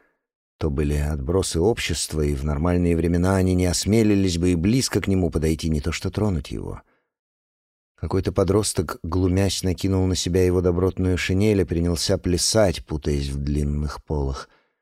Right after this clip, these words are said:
Я с яростью бросился на него, сорвал шинель, заломил руки и швырнул на другую сторону улицы, и с удовлетворением услышал хруст, когда он своей мерзкой рожей врезался в стену.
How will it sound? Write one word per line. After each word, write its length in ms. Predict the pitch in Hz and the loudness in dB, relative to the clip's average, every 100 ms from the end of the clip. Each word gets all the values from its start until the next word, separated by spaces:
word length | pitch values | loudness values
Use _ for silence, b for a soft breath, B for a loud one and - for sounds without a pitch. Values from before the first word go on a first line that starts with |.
| _ _ _ _ _ _ | _ _ _ _ _ _
Я 160 | 90 87 | -4 -4
с 100 | - | -2
яростью 560 | 92 90 87 - 87 | -2 -2 -4 -6 -6
бросился 580 | 76 98 117 92 92 - | -2 -2 -4 -6 -6 -4
на 80 | 78 | -4
него, 260 | 76 76 76 | -2 -2 -2
сорвал 420 | - 82 90 87 | -2 0 0 -2
шинель, 520 | - 87 85 117 113 | -2 -2 0 0 -2
заломил 560 | 87 85 82 90 90 87 | -2 0 0 0 2 0
руки 260 | 127 - | -2 -2
и 60 | 95 | -4
швырнул 560 | - 87 90 90 110 113 | -2 -2 0 0 0 0
на 140 | 107 | 0
другую 360 | 98 95 107 98 | 0 0 0 0
сторону 520 | - 95 98 101 110 | -2 0 0 0 0
улицы, 500 | 78 65 - 69 64 B B B - | -2 -4 -4 -4 -6 B B B -8
и 80 | 87 | -4
с 120 | - | 0
удовлетворением 800 | 92 98 92 98 92 113 131 123 | 2 2 2 2 4 2 2 0
услышал 460 | - 104 104 120 | 0 -2 -2 -4
хруст, 560 | 101 - 95 98 - - | -4 -2 0 0 -2 -4
когда 300 | 80 78 80 | -4 0 0
он 140 | 82 | 0
своей 320 | 80 85 82 82 | -2 0 2 2
мерзкой 500 | 85 78 - 90 80 | 0 0 -2 0 0
рожей 400 | 85 95 95 101 | 0 0 0 -2
врезался 580 | 87 82 78 78 - | 0 -2 -2 -4 -6
в 80 | 87 | -6
стену. 600 | - - 78 64 62 60 | -6 -6 -4 -4 -6 -10